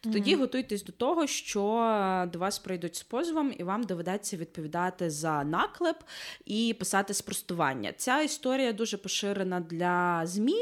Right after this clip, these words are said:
Speaker 1: для газет, е, для будь-яких видань, де, м, там, не знаю, журналіст чи журналістка провели там недостатньо глибокий ресерч, або,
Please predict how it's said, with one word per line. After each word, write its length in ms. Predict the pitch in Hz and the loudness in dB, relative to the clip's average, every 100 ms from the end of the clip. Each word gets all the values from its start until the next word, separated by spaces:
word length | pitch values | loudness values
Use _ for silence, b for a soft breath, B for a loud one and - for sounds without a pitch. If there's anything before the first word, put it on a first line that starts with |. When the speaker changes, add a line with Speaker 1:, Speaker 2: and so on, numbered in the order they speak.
| 480 | 0
Speaker 1:
для 160 | 240 220 | 0 0
газет, 640 | 185 180 262 453 - - | 0 0 2 0 -4 -10
е, 680 | 214 202 196 196 190 185 180 175 | -6 -2 0 0 0 0 -4 -4
для 340 | 175 175 175 | 0 2 0
будь-яких 460 | 175 196 196 190 - | -2 -4 -4 -6 -4
видань, 440 | 185 233 359 403 381 B B B | 0 0 0 -4 -10 B B B
де, 160 | 165 196 | -2 2
м, 1300 | 196 196 196 196 185 185 180 175 175 175 175 175 175 | 4 4 2 0 -2 -2 -2 -2 0 0 0 0 -2
там, 140 | 175 | -2
не 80 | 180 | 0
знаю, 220 | 185 175 | 0 0
журналіст 400 | 196 196 214 233 - | 0 2 2 2 2
чи 140 | 202 | -2
журналістка 680 | 190 202 190 190 208 - 190 | -2 -2 -2 -2 -2 -4 -8
провели 500 | 180 190 185 190 180 | -4 0 2 4 2
там 180 | 180 175 | -2 -2
недостатньо 580 | 175 175 - 185 180 180 | -2 -4 -4 -4 -2 -4
глибокий 520 | 175 175 180 180 180 | -2 -2 -2 -2 -4
ресерч, 560 | 175 - 220 254 254 - | -4 0 0 0 -2 -4
або, 580 | 175 175 185 190 190 | -6 -2 0 2 4